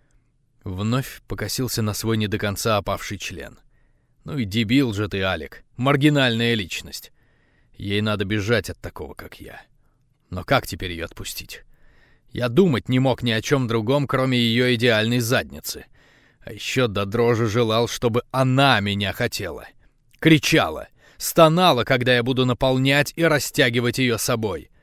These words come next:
Чтобы текла только от одного моего прикосновения. Да, я этого хотел.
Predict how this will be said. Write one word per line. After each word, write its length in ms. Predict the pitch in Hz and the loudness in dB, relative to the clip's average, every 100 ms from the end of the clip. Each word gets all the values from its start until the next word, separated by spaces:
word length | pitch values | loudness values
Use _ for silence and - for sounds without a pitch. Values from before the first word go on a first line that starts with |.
| _ _ - | _ _ -20
Чтобы 380 | - - 156 143 | -6 2 4 4
текла 440 | - 139 156 170 143 - | 0 -2 2 2 0 2
только 440 | 160 156 151 160 | 4 4 2 -2
от 280 | - 147 - | 0 -2 0
одного 480 | 131 127 127 120 123 | 0 2 2 4 4
моего 340 | 131 127 117 | 4 2 2
прикосновения. 880 | - 131 120 - 127 117 92 73 - _ _ _ _ _ _ _ - | 2 0 -2 -2 0 0 -4 -12 -20 _ _ _ _ _ _ _ -12
Да, 400 | 104 123 85 78 _ _ _ _ _ | 0 2 2 -2 _ _ _ _ _
я 280 | 104 117 131 | -2 2 2
этого 280 | 127 123 120 | 2 0 -2
хотел. 520 | 131 120 101 - - | -2 -4 -6 -10 -16